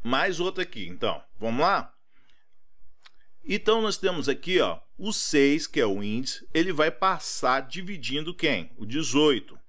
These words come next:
Fica dezoito dividido por seis, ok?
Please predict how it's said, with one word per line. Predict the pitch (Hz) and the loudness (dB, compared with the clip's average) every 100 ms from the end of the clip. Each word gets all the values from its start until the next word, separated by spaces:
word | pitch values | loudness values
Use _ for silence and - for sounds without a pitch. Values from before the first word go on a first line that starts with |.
| - - - | -20 -20 -10
Fica | 175 175 | -4 -2
dezoito | 156 175 113 131 139 143 175 - 240 240 - | -2 -2 2 6 10 10 6 -2 -4 -4 -6
dividido | 127 175 160 135 120 135 160 | -6 -4 -4 -2 0 2 2
por | 180 147 180 262 - - - - - - - | 2 4 4 4 -2 -18 -20 -20 -20 -20 -20
seis, | - - 196 147 - - - | -8 2 4 4 0 -8 -12
ok? | - 107 139 165 233 247 | -6 -4 2 2 2 -2